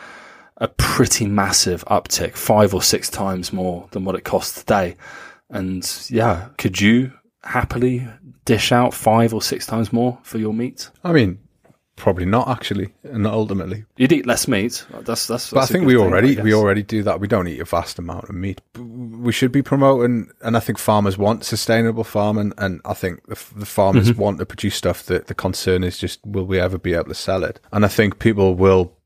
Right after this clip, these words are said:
Speaker 2: pay more for quality. It's a fact of life in Germany. The higher the quality, the higher the price.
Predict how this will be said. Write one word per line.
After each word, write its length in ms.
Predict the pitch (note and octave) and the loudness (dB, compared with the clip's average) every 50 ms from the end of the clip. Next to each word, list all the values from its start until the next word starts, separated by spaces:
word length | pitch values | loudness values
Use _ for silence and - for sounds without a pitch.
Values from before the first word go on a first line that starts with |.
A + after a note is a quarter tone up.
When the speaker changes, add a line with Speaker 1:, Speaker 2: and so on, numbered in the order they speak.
| _ _ | _ _
Speaker 2:
pay 240 | - - A2+ G2+ G2 | -2 2 4 4 4
more 280 | F#2+ F#2+ G2 G2 G2+ F#2+ | 4 4 4 4 2 2
for 140 | - - G2+ | 0 -4 -10
quality. 480 | - - G#2+ A2 B2+ C3+ B2 C#3 C#3 | -2 2 2 4 4 2 0 0 0
It's 260 | B2+ G2 - - - | 0 0 -2 -6 -6
a 40 | G#2+ - | -6 -6
fact 380 | - - G#2 F#2 - - - | -2 0 0 0 0 -4 -8
of 100 | G2 F2+ | -6 -2
life 300 | F#2+ F#2 F2+ F#2 - - | 0 0 0 0 -2 -6
in 80 | F#2 F#2+ | -8 -6
Germany. 420 | - G#2 G2+ G#2 G#2 G2+ G2 F#2 | -2 0 0 2 2 2 0 0
The 160 | F#2 F#2 F2+ | 0 -2 -2
higher 260 | F2+ F#2+ F#2 F2+ F2+ F2 | 0 0 0 2 0 0
the 60 | F2+ | -2
quality, 440 | - - G2+ F#2 F2+ F2 D#2 F2+ F2+ | -2 -2 -2 -2 0 -2 -4 -6 -6
the 100 | F#2 F2 | -6 -4
higher 220 | G2+ F#2 F2+ F2+ | -2 -2 -2 -2
the 80 | F2 F2+ | -4 -8
price. 400 | - - F#2 F#2 F#2 F#2+ - | -8 -4 -4 -2 -2 -4 -6